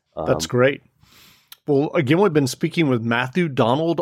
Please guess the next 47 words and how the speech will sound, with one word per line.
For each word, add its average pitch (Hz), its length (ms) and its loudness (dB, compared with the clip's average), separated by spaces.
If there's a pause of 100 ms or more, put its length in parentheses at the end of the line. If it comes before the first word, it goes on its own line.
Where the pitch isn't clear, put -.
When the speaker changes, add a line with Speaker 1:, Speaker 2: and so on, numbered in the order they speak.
Speaker 2:
author 147 480 4
of 131 200 -6
the 123 80 2
new 143 180 4
novel 143 400 0
Tesla 175 560 -2
Knots. 190 480 -2
He's 143 240 -2
also 170 240 2
the 143 160 -2
author, 143 440 2 (280)
as 123 160 0
we 139 120 4
discussed, 135 600 0
of 117 100 0
the 127 80 -4
four 143 360 2
books 131 380 -4
in 123 120 -2
the 113 60 -4
Megazoic 123 680 0
series. 180 500 -2 (460)
The 131 140 2
books 160 320 0
are 165 80 6
on 139 160 2
sale 123 260 0
now, 120 320 0
so 131 220 -2
go 131 160 4
buy 143 180 -2
a 139 80 0
copy. 139 540 -4
And 127 240 0
Matthew, 156 460 0
thanks 160 280 -2
for 165 140 0
doing 160 180 2
this 147 160 -2
interview. 147 400 -4 (340)
Speaker 1:
Absolutely. 180 500 2
Thank 165 200 0
you 165 80 -2
for 139 100 -6
having 156 300 -2
me, 104 100 -4
Jeff. 95 360 -6